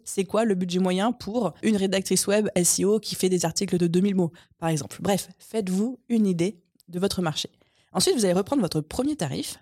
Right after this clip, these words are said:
celui de l'étape une, là, avec le seuil de rentabilité, de rémunération, et vous allez ajuster ce tarif à la hausse, à la baisse, ou le laisser tel quel, en fonction du marché. C'est-à-dire que moi, tous mes collègues et mes concurrents qui font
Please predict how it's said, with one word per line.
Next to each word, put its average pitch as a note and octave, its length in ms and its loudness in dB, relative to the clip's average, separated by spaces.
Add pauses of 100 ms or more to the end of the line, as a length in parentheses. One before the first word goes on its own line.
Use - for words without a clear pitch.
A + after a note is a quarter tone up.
celui F#3+ 220 -4
de D#3 40 -2
l'étape D3+ 300 -2 (140)
une, D4+ 180 0
là, D3+ 160 2
avec E3 240 0
le D#3 80 -2
seuil F#3 180 0
de E3 80 0
rentabilité, D#3+ 640 -4
de D#3+ 100 0
rémunération, D3+ 680 -2 (340)
et F#3+ 60 0
vous F#3+ 140 4
allez C4+ 240 2
ajuster B3 480 0
ce G#3+ 100 0
tarif F#3 380 -2 (100)
à F#3+ 120 0
la F#3 180 2
hausse, F#3 180 0
à F#3 100 -2
la F3 120 2
baisse, D#3 300 -2 (340)
ou - 20 -8
le C4+ 80 2
laisser G3 220 2
tel D#3+ 160 0
quel, B3+ 200 0 (280)
en C4 100 2
fonction A#3 300 0
du A#3 120 0
marché. - 360 -2 (100)
C'est-à-dire A3 320 0
que F#3+ 120 0
moi, G#3+ 320 2
tous C4+ 260 0
mes A#3 120 2
collègues G#3 420 2
et F#3 40 2
mes F#3 80 2
concurrents F#3 520 0
qui D#3 120 -10
font E3+ 160 -10